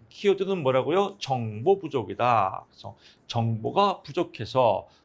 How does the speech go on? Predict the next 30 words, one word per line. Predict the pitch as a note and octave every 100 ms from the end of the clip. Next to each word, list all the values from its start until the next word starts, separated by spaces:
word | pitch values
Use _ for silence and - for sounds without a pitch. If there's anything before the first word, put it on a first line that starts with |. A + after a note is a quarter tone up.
| _
불안에 | - A#2+ G#2 G#2 - - C3
대한 | C3 D3 D3+
처방보다는 | E3 E3+ E3+ B2 B2
정보 | G#2+ C3+ D3+ F#3+
제공, | F#3 F3 E3+ C#3+ - - - _ _ _ _
어, | -
정보 | - B2+ D3 F#3+ A#3
제공, | D3 E3 D#3+ E3+
정보가 | C#3 D3+ D3 D3+ F3+ -
부족해서 | D3+ - B2+ C#3 - -
생기는, | - F3+ E3+ D3 C#3+ B2 A2
어, | G#2 G#2+ G#2 G#2 - -
예, | G2+ G2 G2 F2+ - _
문제고요. | A#2 C3+ C3 A2+ G#2 A#2 F#3+ F#3 - _ _ -
불안에 | C3 B2
대한 | A#2+ A2+
처방보다는 | - G3 G3+ D3+ B2 D#3+
정보 | D3+ B2 A#2
제공으로 | G#2+ G#2 G#2+ A2
해결하는 | A2 G#2 G#2
게 | G2+ D#3
유용하다. | D3+ D3+ A2+ - F#2+ - -
정보 | A#2 G#2+ D#3 G#3+
부족, | G#3+ G3 - - _ _
이게 | A#2 A#2
키워드만 | - F#3 D#3 C3 B2
들어가면 | A2+ G#2 G2+
될 | G#2
것 | A2
같고요. | G#2 - D3 F3 -